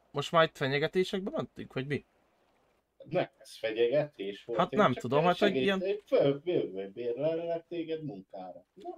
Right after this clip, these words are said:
Speaker 1: Munkára? Nekem nem kell, izé, figyelj, én elhiszem, hogy te negyvenkét évesen a gyárba dolgozó,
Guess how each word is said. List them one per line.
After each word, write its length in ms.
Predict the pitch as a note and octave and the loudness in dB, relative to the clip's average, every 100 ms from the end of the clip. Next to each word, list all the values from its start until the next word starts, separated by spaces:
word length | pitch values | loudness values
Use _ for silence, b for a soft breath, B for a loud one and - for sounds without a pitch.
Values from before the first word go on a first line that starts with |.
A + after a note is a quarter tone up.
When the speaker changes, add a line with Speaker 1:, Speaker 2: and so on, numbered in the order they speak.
| - | -8
Speaker 1:
Munkára? 400 | C3+ C#3 - E3 | -4 -2 6 6
Nekem 260 | D#3 F#3 G#3 | 6 2 2
nem 180 | B3 | 2
kell, 160 | - C#3+ | 0 0
izé, 180 | C3+ C#3 | 2 -2
figyelj, 260 | - F3+ | -2 0
én 60 | D3 | 4
elhiszem, 300 | F3 F#3+ D#3 | 4 4 0
hogy 100 | C3 | -4
te 80 | C3+ | -2
negyvenkét 580 | D3 C#3 B2+ - C3+ C3 | -2 -2 -4 -4 -4 -4
évesen 260 | B2+ B2+ | -6 -4
a 20 | |
gyárba 360 | A#2 C3 C3+ A#2+ | -4 0 0 0
dolgozó, 520 | A#2 C3 B2 B2 B2+ | -4 -4 -4 -4 -6